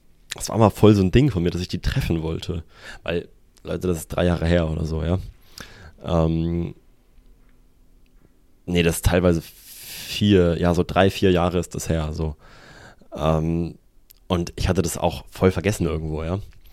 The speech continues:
Aber auch, dass ich dieses Video aufgenommen hab, wo ich meine GoPro gesprochen hab und mich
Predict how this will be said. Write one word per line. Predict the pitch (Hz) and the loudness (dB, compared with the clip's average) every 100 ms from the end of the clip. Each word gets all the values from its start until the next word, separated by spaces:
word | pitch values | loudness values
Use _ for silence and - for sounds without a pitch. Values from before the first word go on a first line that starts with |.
| - - 98 87 - - | -18 -16 -18 -20 -6 2
Aber | 90 87 87 78 | 6 8 6 4
auch, | |
dass | - 85 | -2 -4
ich | - | -4
dieses | 87 | -4
Video | 95 113 95 | -2 2 2
aufgenommen | 87 - 90 87 | 2 2 2 2
hab, | 82 | 2
wo | 90 | 0
ich | 90 | 2
meine | 85 82 | 2 4
GoPro | 95 - 90 | 2 2 0
gesprochen | 82 - 82 85 | -2 -6 -4 -2
hab | 82 87 | -2 -4
und | 82 - - | -10 -12 -16
mich | 85 | -16